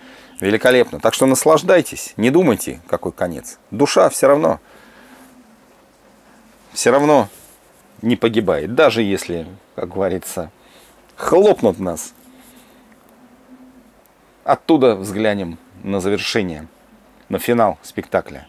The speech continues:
Не волнуйтесь и не бойтесь, главное. Так, Александр, так. Вы слушали «Поющего дальнобойщика», песню «Дальнобойщики, все страны объединяйтесь», Сергей Николаев. А, нет, не, не слушал, но, наверно, стоит послушать. Наверно, человек хороший.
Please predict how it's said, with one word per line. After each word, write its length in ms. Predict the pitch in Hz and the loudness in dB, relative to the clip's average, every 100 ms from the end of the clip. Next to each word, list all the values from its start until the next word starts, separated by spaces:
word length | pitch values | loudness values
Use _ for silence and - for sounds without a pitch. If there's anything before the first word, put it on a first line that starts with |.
| - | -8
Не 160 | 117 | 0
волнуйтесь 500 | 143 135 117 85 - 127 | 4 4 2 -2 -6 0
и 40 | |
не 120 | 127 | 2
бойтесь, 360 | 110 98 - 78 | 2 0 -2 -10
главное. 380 | 80 76 69 - _ _ _ _ _ - _ _ - _ _ _ _ - _ _ _ - - - _ _ _ - - | -12 -12 -16 -20 _ _ _ _ _ -20 _ _ -20 _ _ _ _ -20 _ _ _ -20 -20 -20 _ _ _ -12 -2
Так, 320 | 113 92 - - - | -2 -2 -6 -6 -8
Александр, 720 | 110 98 87 - 131 135 127 | -10 -12 -10 -4 -4 -4 -8
так. 360 | - 107 95 - - - - | -6 -4 -4 -8 -12 -14 -16
Вы 160 | 98 98 | -8 -6
слушали 440 | - 156 - 123 | 0 0 2 0
«Поющего 500 | - 120 127 - 110 | 4 4 4 0 0
дальнобойщика», 840 | 104 104 107 101 101 87 - 95 - _ | 0 0 0 2 0 0 -6 -10 -12 _
песню 420 | 110 110 - 104 | -6 -4 -2 -2
«Дальнобойщики, 800 | 92 98 98 95 117 107 110 - | 0 2 2 4 2 2 -2 -6
все 200 | - - | -8 -8
страны 300 | 90 98 101 | -6 -4 -2
объединяйтесь», 720 | 95 95 95 95 90 76 85 | -4 -6 -6 -4 -4 -6 -10
Сергей 280 | - 82 87 | -12 -10 -8
Николаев. 440 | 82 82 87 73 76 - - - - _ _ - | -10 -6 -6 -6 -10 -18 -20 -20 -20 _ _ -4
А, 120 | 123 | 0
нет, 480 | 147 170 135 - - | 2 2 2 0 -8
не, 180 | 113 113 | -4 -2
не 200 | 110 113 | 0 -2
слушал, 580 | - 156 175 107 92 87 | -2 -2 0 0 0 -2
но, 400 | 95 101 131 156 | -4 -4 0 0
наверно, 760 | 120 95 123 139 120 98 82 73 | 0 2 0 0 0 -2 -4 -10
стоит 320 | - 113 139 | -2 0 0
послушать. 520 | 135 - 92 - - | -4 -4 -6 -8 -10
Наверно, 220 | 85 107 | -10 -10
человек 340 | - 95 101 - | -2 0 0 -2
хороший. 540 | 95 110 139 - 78 | -2 0 -2 -6 -16